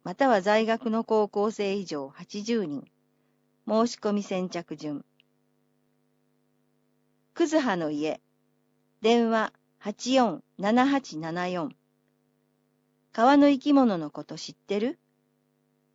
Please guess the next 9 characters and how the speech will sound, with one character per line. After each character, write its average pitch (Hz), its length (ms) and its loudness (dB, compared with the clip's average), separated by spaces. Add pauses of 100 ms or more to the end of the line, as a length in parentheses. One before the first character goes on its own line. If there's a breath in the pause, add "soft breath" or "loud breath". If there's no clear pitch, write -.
時、 185 420 -10 (760)
九 285 100 2
月 247 260 2
二 226 180 2
十 202 240 0
四 151 200 -6 (100)
日 170 140 0
日 165 340 -6
曜。 202 260 0